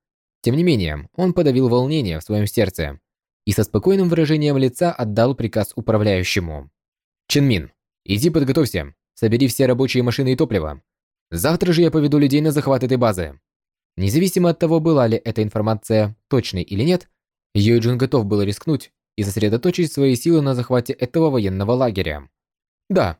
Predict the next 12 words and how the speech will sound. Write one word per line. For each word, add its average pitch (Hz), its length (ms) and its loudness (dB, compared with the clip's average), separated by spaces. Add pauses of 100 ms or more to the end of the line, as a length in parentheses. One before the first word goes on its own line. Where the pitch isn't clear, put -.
мастер», 117 520 -2 (600)
кивнул 110 320 0
Чен 107 160 -2
Мин 104 180 0
и 120 140 -4
вышел. 87 380 -2 (500)
Приняв 107 320 2
решение, 101 460 0
Юйджун 101 380 -2
отклонил 120 380 0
другие 143 360 0
встречи 85 560 -4